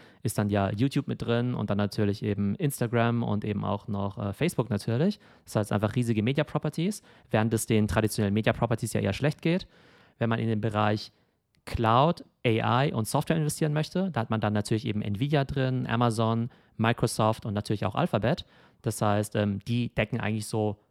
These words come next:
die wachstumsstarken Industrien eigentlich ab. Ähm, und von daher hat man da eigentlich ein relativ gut diversifiziertes Portfolio. Also man investiert dann zwar halt in Tech und nur in sieben Titel, aber die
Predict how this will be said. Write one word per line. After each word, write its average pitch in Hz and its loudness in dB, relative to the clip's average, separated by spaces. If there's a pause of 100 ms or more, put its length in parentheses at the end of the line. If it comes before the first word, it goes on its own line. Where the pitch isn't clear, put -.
(380)
die 110 -2 (220)
wachstumsstarken 117 0
Industrien 107 -2
eigentlich 107 -2
ab. - 2 (460)
Ähm, 107 2 (380)
und 127 -2
von 110 0
daher 110 2
hat 110 0
man 107 0
da 107 4
eigentlich 101 0
ein 107 0
relativ 113 2
gut 123 -2
diversifiziertes 107 -4
Portfolio. 127 2 (220)
Also 104 2
man 107 2
investiert 110 2
dann 110 4
zwar 107 4
halt 107 2 (420)
in 104 2
Tech - 2 (180)
und 110 0
nur 123 2
in 110 2
sieben 113 0
Titel, 170 -2 (280)
aber 110 2
die 113 2